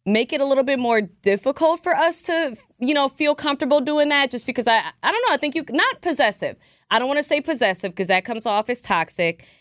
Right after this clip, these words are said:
and, um, I don't mean it that way, but I genuinely do feel like guys, okay, for example, let's talk about body count for a second. I think that guys expect women to have a lower number, and they're okay with having a higher number. And whenever I ask my male friends why that is,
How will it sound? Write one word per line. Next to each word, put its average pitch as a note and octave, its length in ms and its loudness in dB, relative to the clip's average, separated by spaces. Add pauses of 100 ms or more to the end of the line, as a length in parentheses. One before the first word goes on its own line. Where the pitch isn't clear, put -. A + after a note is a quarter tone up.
(140)
and, E3+ 180 0
um, D#3+ 260 2
I D#3+ 80 2
don't E3+ 220 0
mean E3 220 0
it A3+ 100 -2
that C4+ 220 2
way, C#4+ 340 2 (240)
but A#3 100 2
I A#3 120 4
genuinely B3+ 520 -2
do A3 220 -4
feel A3+ 300 0
like G3 240 2
guys, G3+ 480 0
okay, A3 260 -2
for G#3+ 180 0
example, G#3+ 520 0
let's E3+ 160 -4
talk F#3 200 0
about G#3 220 0
body D4 240 0
count D3+ 260 -4
for E3 80 -4
a D3 60 0
second. C#3+ 400 -2 (260)
I E3 80 2
think A3 200 -2
that G3+ 160 0
guys G3+ 340 -2
expect G3+ 380 -4
women F3+ 260 -2
to G3 100 -2
have E3+ 380 0
a E3 100 -8
lower D#3+ 300 -2
number, E3+ 500 -2 (380)
and E3 160 4
they're D#3+ 160 4
okay G3 200 0
with G3+ 100 -4
having G#3+ 260 -2
a C4+ 60 -4
higher E3 340 -2
number. D3+ 460 -2 (280)
And E3+ 160 2
whenever E3+ 480 2
I D#3+ 180 0
ask E3 340 -2
my G#3 120 -2
male F3 260 2
friends D#3 340 -2
why C#3 160 2
that G3 180 2
is, F3+ 380 -2